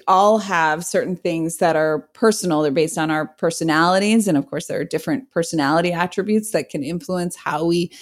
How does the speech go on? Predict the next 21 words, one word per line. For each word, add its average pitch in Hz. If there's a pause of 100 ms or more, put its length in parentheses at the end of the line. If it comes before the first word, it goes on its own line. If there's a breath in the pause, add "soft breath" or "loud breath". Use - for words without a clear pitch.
(380 loud breath)
perceive 202
the 180
world. 190 (100)
Um, 160 (540 loud breath)
and 208 (160)
there 220 (140)
are 226
things 240
that 247
we 233
find 233
joy 233
in 240
based 233
on 226
our 214
memories. 208
So, 185
you 196
know, 185
ex-, 175